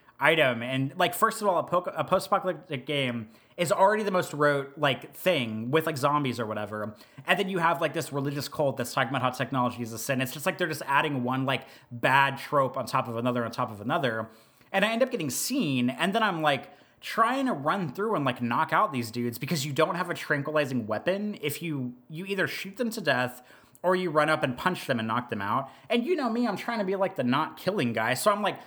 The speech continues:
<laughs> running up to all these dudes and, like, punching them out. And then at a certain point, I just get fed up and I start murdering them 'cause there's so many people that I can't feasibly punch all of them. And then they start surrendering, which is really interesting because that's not a thing people usually do in games where they surrender.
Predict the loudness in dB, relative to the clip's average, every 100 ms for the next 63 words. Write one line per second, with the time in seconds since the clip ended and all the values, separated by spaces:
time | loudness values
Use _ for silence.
0 | -20 -20 _ -6 -2 0 0 0 2 4
1 | 4 4 0 -2 -2 2 2 2 -2 -4
2 | -2 -2 0 -2 0 2 2 -2 -8 -18
3 | -20 -10 0 2 2 0 0 0 0 0
4 | 0 0 -2 -4 0 2 4 2 0 0
5 | 0 2 0 2 2 0 -2 -2 -2 0
6 | 0 -2 -2 -2 0 0 0 0 0 -2
7 | -10 _ -6 0 0 2 0 0 0 2
8 | 0 -2 -4 -6 -8 -12 -20 -20 -20 _
9 | 2 4 2 0 0 -2 -2 -2 0 2
10 | 2 2 0 0 -2 -4 -8 0 2 2
11 | 0 -4 -6 -6 -6 -6 -6 -4 -4 -2
12 | -2 -2 -4 -6 -6 -4 -6 -4 -4 -4
13 | -6 -4 -4 -4 -2 -2 -2 -4 -8 -8
14 | -2 -2 0 -2 -4